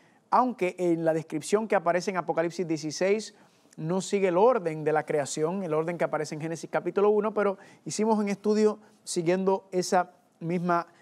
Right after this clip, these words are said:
eh, esa misma línea sobre la creación. Y ahora vamos a tomar la segunda parte de Apocalipsis capítulo dieciséis,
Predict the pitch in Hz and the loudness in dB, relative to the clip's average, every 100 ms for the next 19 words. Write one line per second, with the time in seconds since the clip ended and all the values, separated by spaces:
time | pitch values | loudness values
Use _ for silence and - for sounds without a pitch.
0 | _ - 151 147 143 135 - 151 180 180 | _ -6 -2 0 0 -4 -6 -4 -2 0
1 | 175 170 190 160 139 143 _ _ _ - | 0 0 0 0 -4 -6 _ _ _ -2
2 | 175 170 160 147 151 139 180 147 147 - | 0 2 0 0 -4 -2 0 0 -4 -12
3 | - _ - 175 175 220 262 247 185 214 | -20 _ -6 2 4 4 4 4 2 2
4 | 220 214 196 185 196 196 - 180 - 180 | 0 -2 0 2 2 0 -2 -4 -2 -2
5 | 185 208 202 196 180 - 151 147 143 156 | 0 2 4 4 2 0 -4 -4 -4 -4
6 | 160 185 160 165 170 170 165 156 160 143 | -2 -2 -2 -2 -2 -2 -2 -6 -4 -2
7 | 131 139 | -2 -6